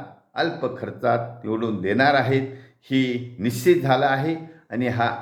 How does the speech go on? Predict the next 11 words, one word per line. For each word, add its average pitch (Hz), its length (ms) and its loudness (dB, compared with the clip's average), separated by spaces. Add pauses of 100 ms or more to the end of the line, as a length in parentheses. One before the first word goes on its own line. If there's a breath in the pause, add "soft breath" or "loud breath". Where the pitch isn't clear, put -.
(120)
आतला 117 400 2
आवाज 113 320 2
आहे, 78 260 -8 (180)
समाजाच्या 143 800 0
हृदयातला 123 520 0
आवाज 90 320 0
आहे, 73 300 -12 (340 soft breath)
समाजाच्या 139 640 2
मनातला 113 540 0
आवाज 95 260 0
आहे. 71 320 -10